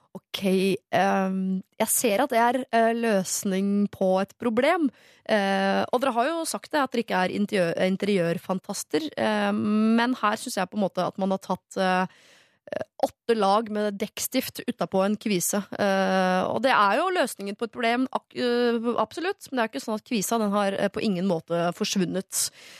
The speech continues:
Eh, og kvisa her er vi jo alle enige om at er den stygge vasen med de stygge påfuglfjærene. Og jeg mener at hvis folk har en kvise, så må de i hvert fall beholde den i eget fjes!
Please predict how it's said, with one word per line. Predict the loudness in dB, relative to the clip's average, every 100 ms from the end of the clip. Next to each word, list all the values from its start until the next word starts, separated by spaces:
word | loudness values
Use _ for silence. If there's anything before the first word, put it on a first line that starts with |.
| -18 -2
Eh, | 0 2 2 0 0
og | 0 0 0
kvisa | -2 -2 0
her | 2
er | 2 0
vi |
jo | 0
alle | -2 -2
enige | -2 -4
om | -4
at | -4
er | -4 -4
den |
stygge | -4 -6 -4
vasen | -4 -4 -2
med | 0
de | 0
stygge | -2 -4 -6 -6
påfuglfjærene. | -4 -4 -4 -8 -4 -2 0 -2 -2 -2 2
Og |
jeg | 2 2
mener | 2 0
at | -2
hvis | -4 -2
folk | -4 -2
har | -2
en | -2
kvise, | -2 -4 -4
så | 0
må |
de | 0
i |
hvert | 0
fall | -4
beholde | -2 -4 -2
den | 0
i | 0
eget | -2
fjes! | 2 4 4 2 -8